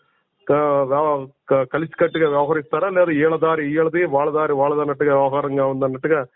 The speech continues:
అయిపోయింది. తెలుగుదేశం పార్టీ నాయకత్వం ఇక్కడ నిరసనకు దిగడం,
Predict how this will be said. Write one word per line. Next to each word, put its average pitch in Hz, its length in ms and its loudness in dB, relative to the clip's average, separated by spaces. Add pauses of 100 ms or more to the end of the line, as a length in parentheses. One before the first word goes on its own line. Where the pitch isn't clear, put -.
(240)
అయిపోయింది. 156 420 0
తెలుగుదేశం 175 680 0
పార్టీ 160 360 -2
నాయకత్వం 151 640 -2 (420)
ఇక్కడ 139 200 0
నిరసనకు 160 440 0
దిగడం, 165 360 -2